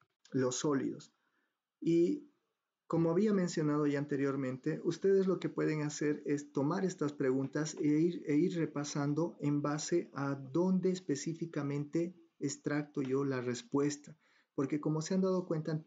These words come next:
en, en la pregunta de la antimateria, por ejemplo,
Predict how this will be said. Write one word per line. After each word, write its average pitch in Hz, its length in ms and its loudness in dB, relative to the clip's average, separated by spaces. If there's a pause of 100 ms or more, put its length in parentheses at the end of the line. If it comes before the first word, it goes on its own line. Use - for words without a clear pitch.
en, 147 260 0
en 147 120 2
la 147 120 0
pregunta 165 420 0
de 139 100 2
la 131 80 -2
antimateria, 139 800 0
por 123 140 0
ejemplo, 131 520 -2